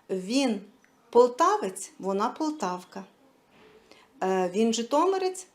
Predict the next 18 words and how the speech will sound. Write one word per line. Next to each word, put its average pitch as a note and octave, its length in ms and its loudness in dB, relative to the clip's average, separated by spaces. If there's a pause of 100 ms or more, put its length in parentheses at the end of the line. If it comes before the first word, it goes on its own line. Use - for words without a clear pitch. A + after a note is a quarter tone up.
(140)
вона E3 260 -8
житомирка. G#3 680 -2 (680)
І A3 100 0
так A#3+ 200 -4
далі. E3 280 -6 (760)
Хоча C#4+ 540 2
є C4 300 0
чимало B3+ 600 2
таких, C#4+ 480 -2
що - 200 -2
мають C4 560 -2
і A#3 280 -4
анин, G#3+ 520 -2 (120)
там G3+ 160 -8
янин, F3+ 580 -2
наприклад, G#3 460 -6
киянин, F3+ 640 -6 (680)
киянка. F3 600 -4